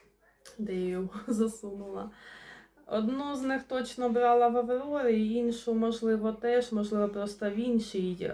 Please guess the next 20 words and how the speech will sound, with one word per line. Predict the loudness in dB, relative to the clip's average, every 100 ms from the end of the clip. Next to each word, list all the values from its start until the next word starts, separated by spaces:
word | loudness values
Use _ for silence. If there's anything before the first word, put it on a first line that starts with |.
| -4
а, | -2 0 2 2 2
а | 2
можливо, | 0 0 2 2 2 0
це | -4 -4
я | -2 -2
брала, | 0 0 2 2 2 2 0 -2 -10 _ _ _ _ _ -20 -20 _ -14 -4
м, | 0 0 -2 -2 -2 -4 -6 -10 -10
в | -2
якому | 0 0 0 -2 0
я | -2 -2
супермаркеті | -8 -10 -6 -4 -4 -8 -10 -14 -14
була? | -14 -10 -10 -8 -10 -12 _ _ _ _ _ -20 -20 _ _ _ _ _ _ _ _ _ _ _ _ _ _ _ _ _ _ _ _ _ _ _ _ _ -20 -20 -6
Ні, | 2 4
мабуть, | 4 2 0 -4
це | -6
в | -6
Аврорі | -2 -2 -2 -2 -2 -2
я | -4
обидві | -6 -6 -4 -4 -4 -6 -10 -12
купляла. | -10 -6 -4 -4 -2 -2